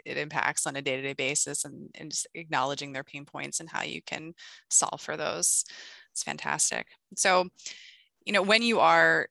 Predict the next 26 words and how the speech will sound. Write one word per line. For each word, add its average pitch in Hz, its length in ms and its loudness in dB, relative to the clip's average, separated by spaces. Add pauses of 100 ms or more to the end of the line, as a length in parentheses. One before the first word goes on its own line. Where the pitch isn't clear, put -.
(300)
trying 160 360 4
to 165 220 4
improve 151 320 -2
something 147 260 0
that's 143 140 -6
been 143 180 0
around 135 340 0
for 143 140 -4
a 135 60 -2
long 135 200 -4
time, 135 500 -4 (340)
um, 139 400 2
you're 156 120 -4
probably 143 220 4
gonna 151 160 -2
be 151 100 -4
working 147 320 -4
with 147 120 -10
people 147 260 -6
who 151 300 -6
are 143 140 4
accustomed 147 520 2
to 139 300 0
and 131 80 -2
experienced 139 840 2
with - 480 -4